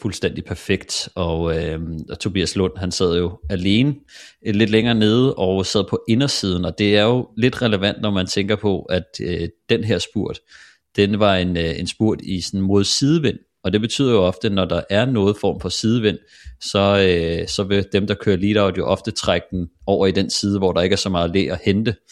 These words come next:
Øhm, og så klumper det jo lidt sammen der, og det betyder jo, hvis man skal frem i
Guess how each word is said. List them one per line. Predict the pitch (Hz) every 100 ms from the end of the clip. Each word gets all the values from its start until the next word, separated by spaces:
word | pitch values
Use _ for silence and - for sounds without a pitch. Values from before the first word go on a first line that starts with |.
| - - - _ 90
Øhm, | 87 82 82 80 78 78 -
og | -
så | - 113 110
klumper | - 110 104
det | 98
jo | 92
lidt | 101 -
sammen | 110 - 101
der, | 101 87
og |
det | 92
betyder | 98 - 131 113
jo, |
hvis | 101 101
man | 101
skal | 92 104
frem | - - 113 -
i | 117